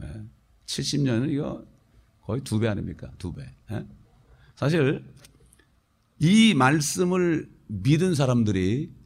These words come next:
이스라엘을 향하여 기도했습니다. 예? 예언했습니다. 소수입니다. 사실 이스라엘이 천구백사십팔 년에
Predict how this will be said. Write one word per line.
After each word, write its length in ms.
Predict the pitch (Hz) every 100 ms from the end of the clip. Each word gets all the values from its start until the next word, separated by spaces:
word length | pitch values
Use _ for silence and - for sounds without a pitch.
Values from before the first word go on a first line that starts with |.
| _ _ _ _ _ _ -
이스라엘을 540 | 139 143 151 156 151
향하여 240 | 139 135 135
기도했습니다. 600 | 131 110 101 - - - - _ _ _
예? 140 | 98 139 - - _ _ _ _ _ -
예언했습니다. 760 | 127 143 139 120 - - - - - - _ _ - _ _
소수입니다. 720 | - - 175 160 165 143 - - - _ _ _ _ _ _ _ _ _
사실 380 | - 165 190 160
이스라엘이 420 | 143 156 165 175
천구백사십팔 760 | 160 156 151 139 131 127 135 127
년에 340 | 131 120 135